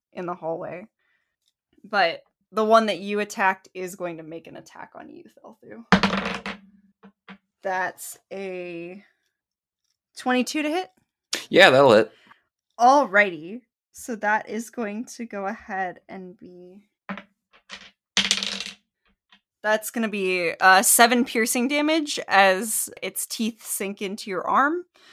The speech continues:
Speaker 1: And I'm gonna need you to make me a con save, sir.
Speaker 2: Con save, okay. That is an eight.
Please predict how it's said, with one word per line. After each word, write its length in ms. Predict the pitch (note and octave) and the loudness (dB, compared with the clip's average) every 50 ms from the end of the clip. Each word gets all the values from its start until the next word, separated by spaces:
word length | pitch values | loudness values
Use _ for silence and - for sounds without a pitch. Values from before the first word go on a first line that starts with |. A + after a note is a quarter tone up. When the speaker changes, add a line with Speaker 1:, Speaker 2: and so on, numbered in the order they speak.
| - _ _ _ | -20 _ _ _
Speaker 1:
And 180 | - A#3 A#3 G#3+ | 2 2 4 4
I'm 120 | G#3 A3+ | 4 2
gonna 120 | A#3+ B3+ B3+ | 2 0 0
need 220 | B3+ B3+ A#3+ A#3 | -2 -2 -4 -4
you 80 | C#4 A#3+ | -6 -6
to 80 | B3+ | -4
make 260 | A#3+ A#3+ A#3 A#3 - | -4 -4 -4 -6 -6
me 120 | C#4+ C4+ B3+ | -6 -6 -6
a 60 | B3+ | -8
con 380 | - - - - C4 C#4 D4 C#4+ | -12 -14 -10 -6 -4 -4 -4 -4
save, 400 | C#4+ - F#3 E3+ E3 F3+ A3+ - | -6 -10 -12 -14 -14 -16 -16 -16
sir. 400 | - - - - - A3 A#3+ - _ _ _ _ _ _ | -14 -12 -10 -10 -10 -10 -12 -14 _ _ _ _ _ _
Speaker 2:
Con 280 | - - G3+ A3 C4 A#3+ | -14 -8 -4 -2 -2 -2
save, 320 | - - - - - - - | -2 -4 -6 -6 -6 -8 -10
okay. 300 | - - - G#2 A#2 E3 G#3 - _ _ _ _ _ _ _ _ _ _ _ _ _ | -14 -8 -6 -6 -6 -6 -8 -14 _ _ _ _ _ _ _ _ _ _ _ _ _
That 200 | A#2+ B2 - - - | 2 2 2 2 4
is 300 | A#2 A2+ G#2+ A2 G#2+ - | 4 6 6 6 6 4
an 160 | A2 G#2 G#2 - | 2 2 8 8
eight. 440 | D#3 G3+ G3 - - - - - | 10 10 10 6 2 -2 -2 -2